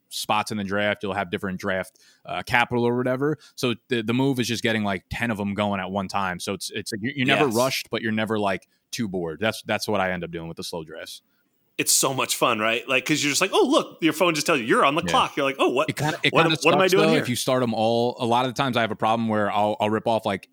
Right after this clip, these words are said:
Speaker 1: eight best ball drafts, slow drafts at the same time. So it'll be really
Speaker 2: Yeah.
Speaker 1: fun. And then when those drafts hit, like, the fourteenth, fifteenth round, I'm like, "Ah, fuck this." And I'm the guy that's pro-, I'm the guy that's
Speaker 2: <laughs>
Speaker 1: auto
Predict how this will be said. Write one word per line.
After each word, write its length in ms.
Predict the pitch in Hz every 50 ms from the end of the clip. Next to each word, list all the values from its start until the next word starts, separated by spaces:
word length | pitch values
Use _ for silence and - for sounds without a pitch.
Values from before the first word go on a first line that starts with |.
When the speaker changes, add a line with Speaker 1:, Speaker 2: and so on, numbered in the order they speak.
| _ -
Speaker 1:
eight 240 | 117 113 113 -
best 180 | 110 110 104 -
ball 160 | 123 117 113 101
drafts, 320 | 113 113 113 117 - -
slow 200 | - 117 110 117
drafts 300 | 107 117 113 117 - -
at 80 | 113 -
the 80 | - 101
same 380 | - - - 107 104 107 98
time. 420 | - - 92 104 120 147 185 214 214 _ - - - - -
So 160 | - 127 120
it'll 140 | 120 117 113
be 100 | 135 131
really 180 | 127 131 127
Speaker 2:
Yeah. 100 | 120 104
Speaker 1:
fun. 300 | - 117 120 135 151 156 -
And 120 | 117 117 120
then 140 | 117 120 117
when 80 | 113
those 220 | 113 117 120 107 -
drafts 260 | 117 117 113 - -
hit, 80 | 123
like, 160 | 120 113 92 -
the 60 | 95
fourteenth, 360 | - 113 104 - 117 107 -
fifteenth 380 | - 117 - - 123 110 101 -
round, 240 | 101 101 113 113
I'm 60 | 107 101
like, 100 | 95 90
"Ah, 140 | 78 78
fuck 320 | - - - 104 95 _ -
this." 220 | 82 87 - -
And 100 | 113 110
I'm 120 | 113 120 120
the 100 | 117 107
guy 180 | 113 110 104
that's 140 | 104 104 -
pro-, 140 | - 123 120 - - - - - - -
I'm 100 | 160 165
the 60 | 151
guy 120 | 165 160
that's 140 | 151 139 -
Speaker 2:
<laughs> 0 |
Speaker 1:
auto 220 | - 143 139 139